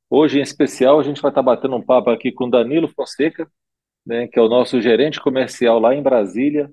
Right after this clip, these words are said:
na nossa filial lá da Épia, né? Ele vai tá nos atualizando aqui, tá? O que que é essa Épia, com esse nome diferente aí, que, né, pra algumas pessoas não conseguem entender essas siglas de Brasília, mas vamos, vamos navegar nisso juntos aqui.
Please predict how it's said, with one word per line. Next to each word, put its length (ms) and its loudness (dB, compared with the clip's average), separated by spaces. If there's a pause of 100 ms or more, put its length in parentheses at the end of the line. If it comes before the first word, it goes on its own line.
(100)
na 100 -6
nossa 240 -4
filial 340 2
lá 140 4
da 260 2
Épia, 400 -2 (1000)
né? 240 -12 (100)
Ele 140 -12
vai 180 -2
tá 180 2
nos 180 -2
atualizando 680 0
aqui, 360 -2 (880)
tá? 280 -2
O 100 -4
que 200 2
que 180 0
é 100 4
essa 240 -2
Épia, 640 -2
com 80 -14
esse 220 -12
nome 260 -4
diferente 640 -2
aí, 120 0
que, 300 -6 (360)
né, 180 -16
pra 100 -4
algumas 280 -2
pessoas 340 -2
não 120 -2
conseguem 400 0
entender 280 2
essas 300 -2
siglas 340 0
de 80 0
Brasília, 500 0 (1500)
mas 400 -2
vamos, 460 2
vamos 280 -2
navegar 440 4
nisso 240 -8
juntos 280 -10
aqui. 280 -6